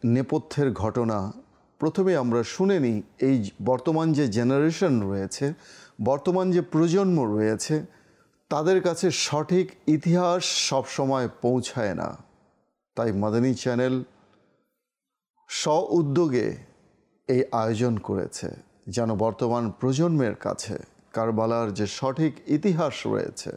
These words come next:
সেটা পৌঁছে যায় এবং তাদের যে কনফিউশন রয়েছে সেটা দূর হয়ে যায়।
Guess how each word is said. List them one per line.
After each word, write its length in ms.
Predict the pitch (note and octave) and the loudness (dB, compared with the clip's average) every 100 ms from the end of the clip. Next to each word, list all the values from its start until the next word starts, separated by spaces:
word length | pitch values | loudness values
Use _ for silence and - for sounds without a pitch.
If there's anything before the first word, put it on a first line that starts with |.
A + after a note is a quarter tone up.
| - _ _ _ - | -14 _ _ _ -20
সেটা 260 | - - - | -18 -10 -6
পৌঁছে 400 | A#2+ C3+ C3+ G#2 | -2 -2 -2 -4
যায় 260 | F2+ - - _ _ _ _ _ - | -4 -8 -10 _ _ _ _ _ -2
এবং 240 | D3+ D#3+ C3 - _ | 0 0 -2 -8 _
তাদের 260 | C3 C3+ D3+ | -4 0 2
যে 120 | B2+ C3+ | 2 0
কনফিউশন 680 | C3+ B2 G#2 E3 E3 F3 C#3+ | 0 -2 2 2 2 2 2
রয়েছে 420 | A2+ A2 A2 - E3 E3+ - _ _ - | 2 2 0 0 -2 -2 -14 _ _ -16
সেটা 340 | - B2+ A#2+ G2+ - _ _ G#2 | -4 -2 0 -2 -8 _ _ -4
দূর 260 | F#2+ C3 A#2+ | 0 2 2
হয়ে 280 | G2 F2+ - | -2 -4 -4
যায়। 320 | - - - | -8 -10 -12